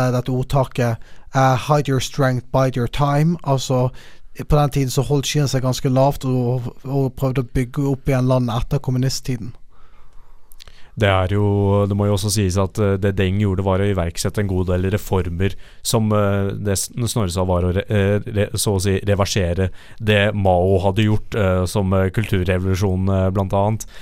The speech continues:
Speaker 2: Man, eh, moderniserte både økonomien og folks levekår.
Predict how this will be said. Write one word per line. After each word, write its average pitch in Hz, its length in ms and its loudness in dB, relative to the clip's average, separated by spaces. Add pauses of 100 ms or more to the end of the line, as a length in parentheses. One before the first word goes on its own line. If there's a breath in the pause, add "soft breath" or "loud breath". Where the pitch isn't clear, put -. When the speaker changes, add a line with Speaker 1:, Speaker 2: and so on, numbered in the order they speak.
(220 loud breath)
Speaker 2:
Man, 107 240 2
eh, 107 120 4
moderniserte 107 640 0
både 101 400 2
økonomien 104 800 0
og 98 260 2
folks - 400 -2 (220 soft breath)
levekår. 87 500 -2